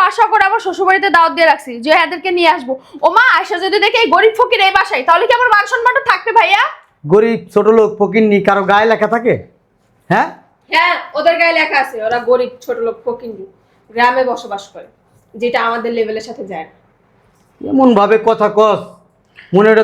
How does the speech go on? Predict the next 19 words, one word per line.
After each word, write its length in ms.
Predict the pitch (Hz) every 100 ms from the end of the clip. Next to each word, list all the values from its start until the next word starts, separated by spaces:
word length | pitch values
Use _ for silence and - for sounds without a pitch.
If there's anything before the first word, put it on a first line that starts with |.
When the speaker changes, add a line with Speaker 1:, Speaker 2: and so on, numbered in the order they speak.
| 214
Speaker 2:
তোর 100 | 185 190
বইনই 400 | 226 233 233 220
না, 80 | 180 139 - _ -
সৎ 240 | 233 247 175 175
বইন 160 | 196 185
মনে 100 | 170
হয় 100 | 156
তোগো। 200 | 139 120 104 - _ _ -
Speaker 3:
আমার 280 | 285 370 -
সৎ 180 | 415 427 427
বোনের 260 | 440 453 415
প্রয়োজন 320 | 622 440 415 392 339
নাই। 140 | 269 220 - _ 302
ওই 120 | 330 339
বোন 180 | 381 403 381
যেদিন 220 | 349 359 359
আগে 120 | 359 349 330
নাক 160 | 359 349 -
কান 140 | 370